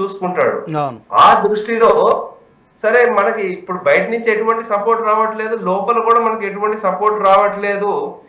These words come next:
Speaker 1: ఇటువంటి కారణాలు చూపించి లోపల అంతర్గతంగా వాళ్ళకి కొంచెము ఐక్యత పెంచుకుందామనే ప్రయత్నంలో ఉన్నారండి.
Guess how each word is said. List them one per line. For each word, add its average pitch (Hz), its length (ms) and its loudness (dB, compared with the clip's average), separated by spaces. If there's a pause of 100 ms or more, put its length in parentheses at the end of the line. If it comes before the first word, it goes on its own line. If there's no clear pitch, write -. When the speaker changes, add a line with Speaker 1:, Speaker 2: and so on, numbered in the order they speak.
(180)
Speaker 1:
ఇటువంటి 233 560 2
కారణాలు 190 720 2
చూపించి 180 640 -8
లోపల 190 640 0
అంతర్గతంగా 202 1040 0 (100)
వాళ్ళకి 190 360 0
కొంచెము 190 500 0 (120)
ఐక్యత 190 420 -2
పెంచుకుందామనే 185 880 0
ప్రయత్నంలో 165 600 -2
ఉన్నారండి. 208 580 4